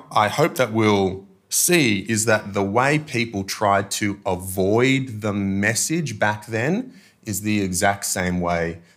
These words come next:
that people try and avoid it today. So,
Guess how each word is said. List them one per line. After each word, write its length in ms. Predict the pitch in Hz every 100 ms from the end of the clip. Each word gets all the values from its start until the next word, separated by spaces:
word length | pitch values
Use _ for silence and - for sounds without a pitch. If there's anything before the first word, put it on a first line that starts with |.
| _
that 200 | 95 90
people 280 | 90 - 90
try 340 | - 95 87
and 80 | 87
avoid 400 | 82 87 87 82
it 260 | 85 - - _ _ _ -
today. 380 | 92 85 85 - _ _ _ _ _ _ _ _ -
So, 280 | - 143